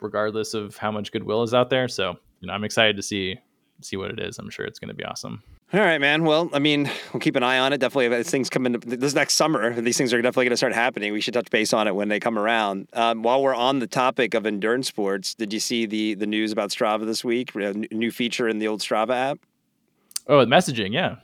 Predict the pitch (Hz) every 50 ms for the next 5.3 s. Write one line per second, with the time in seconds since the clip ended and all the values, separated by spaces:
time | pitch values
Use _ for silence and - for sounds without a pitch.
0 | - - 123 127 123 110 - 127 117 - - 107 110 113 110 - - _ _ -
1 | - 160 190 208 220 214 202 208 220 208 208 208 208 349 381 381 - - 180 170
2 | 165 156 143 127 123 - 151 147 147 156 139 120 123 107 107 117 117 - - 110
3 | - - 110 107 98 - - 104 98 92 95 98 98 - - 101 95 92 92 98
4 | 104 104 - - 110 107 104 104 101 101 107 110 - - 131 135 131 123 120 113
5 | 113 113 107 101 98